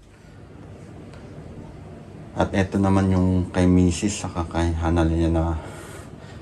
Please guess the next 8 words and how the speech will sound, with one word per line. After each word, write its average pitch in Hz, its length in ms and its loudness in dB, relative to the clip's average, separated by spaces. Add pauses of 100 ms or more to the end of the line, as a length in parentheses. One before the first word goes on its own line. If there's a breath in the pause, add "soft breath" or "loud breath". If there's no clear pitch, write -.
(240 soft breath)
maleta, 85 400 4
kabsat. 90 400 0 (1600 soft breath)
Bali, 92 320 4
kay 87 320 4
Lian 90 560 4
ay 82 160 0
nandun 82 320 0
sa 80 320 2